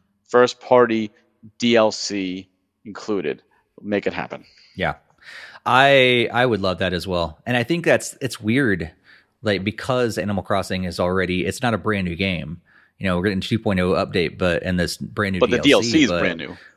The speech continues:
Speaker 2: Right, but, like, that's gonna be old after a while. And so, like, come late twenty twenty-two or twenty twenty-three, like,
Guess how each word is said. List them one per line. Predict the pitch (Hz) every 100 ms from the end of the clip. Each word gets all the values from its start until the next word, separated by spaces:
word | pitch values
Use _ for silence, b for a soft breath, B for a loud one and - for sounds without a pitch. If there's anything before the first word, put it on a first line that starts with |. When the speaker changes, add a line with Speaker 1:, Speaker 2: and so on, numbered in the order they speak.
| -
Speaker 2:
Right, | 95 131 98 - -
but, | 107 98 -
like, | 104 95 -
that's | 117 -
gonna | 127 120
be | 104 113
old | 113 110 71
after | 80 -
a | 78
while. | 80 69 - -
And | 87 92
so, | - 101 95 92 90 104
like, | 92 80
come | 117 107 98 90
late | 87 95 104
twenty | - 110 107
twenty-two | 95 110 101 - 101 113 110
or | 85
twenty | 80 110 107
twenty-three, | - 107 92 92 92 104 117
like, | 87 87